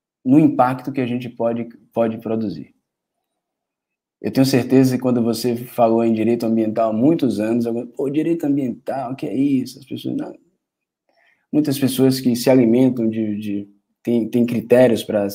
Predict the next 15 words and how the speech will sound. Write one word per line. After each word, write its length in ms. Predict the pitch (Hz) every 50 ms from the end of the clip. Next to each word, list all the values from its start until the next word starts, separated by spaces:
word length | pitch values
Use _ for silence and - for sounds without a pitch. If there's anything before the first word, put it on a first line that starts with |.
| - -
pra 140 | - 113 107
se 100 | - 113
alimentar, 640 | 110 110 110 107 104 101 - 117 120 120 113 113 117
muitas 320 | 120 135 147 131 131 127
começaram 440 | - 123 120 107 - 117 117 117 120
há 20 |
de, 320 | 107 98 117 123 123 123 -
há 80 | - 117
dezenas, 680 | 117 120 113 101 101 120 127 131 123 117 110 110 - -
há 100 | 101 107
décadas, 640 | 104 117 127 131 127 131 107 104 104 104 107 - _ _ _ _ _ _ _ _ _ _ -
e 60 | - 135
foram 260 | - 160 170 180 160
ridicularizadas 880 | 143 139 120 117 110 110 113 110 107 104 101 98 101 101 98 101 101 -
também. 260 | - 92 85 - -